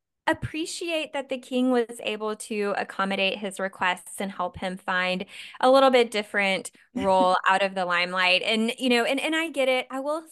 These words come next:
Speaker 1: I will say, Rachel, you know, when I was researching about this news story, I actually saw a tabloid photo of him. I think it was earlier this month. And he was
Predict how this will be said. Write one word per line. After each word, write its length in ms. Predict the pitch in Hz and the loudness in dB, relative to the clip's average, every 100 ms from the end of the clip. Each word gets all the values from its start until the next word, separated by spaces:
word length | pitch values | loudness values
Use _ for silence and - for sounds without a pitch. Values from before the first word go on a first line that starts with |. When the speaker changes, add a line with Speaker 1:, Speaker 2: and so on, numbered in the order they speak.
| _ 202 | _ -20
Speaker 1:
I 60 | |
will 200 | 202 240 | -12 -12
say, 280 | 285 247 233 | -10 -6 -4
Rachel, 320 | 226 220 226 | -4 -4 -4
you 140 | 208 202 | -4 -4
know, 100 | 190 | -4
when 100 | 190 | -4
I 120 | 190 | -4
was 160 | 180 185 | -6 -10
researching 800 | 185 - 190 - 190 180 196 196 _ _ _ _ _ _ - | -12 -8 -8 -4 -4 -2 -4 -8 _ _ _ _ _ _ 0
about 260 | 226 202 202 | 4 4 2
this 200 | 202 214 | -4 -2
news 240 | 202 208 | -2 -2
story, 260 | 208 185 - | -2 -2 -2
I 140 | 208 208 | -2 -2
actually 380 | 233 240 339 320 | -4 -4 -8 -4
saw 240 | 330 370 | 0 0
a 40 | |
tabloid 640 | 370 - 208 240 277 254 - | -2 -2 -2 0 0 0 -2
photo 340 | - 196 196 190 | -6 -4 -2 -4
of 60 | |
him. 160 | 196 214 | -4 -6
I 100 | 208 | -4
think 220 | 214 226 | -6 -4
it 80 | 269 | -4
was 180 | 285 - | -4 -4
earlier 340 | 202 208 233 220 | -2 0 0 0
this 220 | 220 - | -4 -4
month. 300 | 202 269 254 | -2 -2 -2
And 100 | 233 | 0
he 160 | 240 277 | 2 2
was 140 | 311 | 0